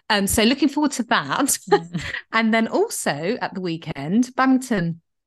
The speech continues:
Speaker 1: Soho House.
Speaker 2: Sunday
Speaker 1: Going
Speaker 2: night,
Speaker 1: with the
Speaker 2: Sunday
Speaker 1: kids.
Speaker 2: Manchu.
Speaker 1: Sunday Manchu. It's the cheapest you can get, Sunday Manchu. Yeah,
Speaker 2: That'd be
Speaker 1: half the
Speaker 2: nice.
Speaker 1: price, twice the distance of the farmhouse. There was an offer on, so we're doing that.
Speaker 2: Great.
Speaker 1: So a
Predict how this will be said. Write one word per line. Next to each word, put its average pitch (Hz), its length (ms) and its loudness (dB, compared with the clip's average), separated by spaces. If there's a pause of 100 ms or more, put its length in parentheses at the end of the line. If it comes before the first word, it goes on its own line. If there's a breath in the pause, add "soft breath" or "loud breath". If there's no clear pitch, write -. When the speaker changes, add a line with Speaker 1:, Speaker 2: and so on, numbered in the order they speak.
(200)
Speaker 1:
Soho 226 280 -2
House. 240 460 -2 (800)
Speaker 2:
Sunday 214 220 2
Speaker 1:
Going 214 120 4
Speaker 2:
night, 180 220 4
Speaker 1:
with - 60 -12
the - 40 -12
Speaker 2:
Sunday 185 200 2
Speaker 1:
kids. 180 60 0
Speaker 2:
Manchu. 180 500 0 (460)
Speaker 1:
Sunday 214 320 0
Manchu. 208 360 0
It's 202 260 -2
the 175 80 -8
cheapest 185 400 -4
you 170 60 -4
can 175 120 -4
get, 196 320 -4
Sunday 151 220 -6
Manchu. 151 480 -6 (460 loud breath)
Yeah, 185 160 2
Speaker 2:
That'd 180 120 -2
be 214 40 -2
Speaker 1:
half 226 120 4
the 135 100 -8
Speaker 2:
nice. - 60 -12
Speaker 1:
price, 175 300 -2
twice 175 260 -4
the 165 100 -10
distance 170 640 -6
of 165 160 -8
the 160 60 -8
farmhouse. 160 680 -2
There 156 120 -6
was 151 100 -6
an 156 80 -4
offer 147 220 -8
on, 240 320 0
so 165 220 -4
we're 151 120 -8
doing 151 200 -4
that. 180 200 -4 (220 loud breath)
Speaker 2:
Great. 151 240 -8
Speaker 1:
So 214 140 0
a 226 140 -6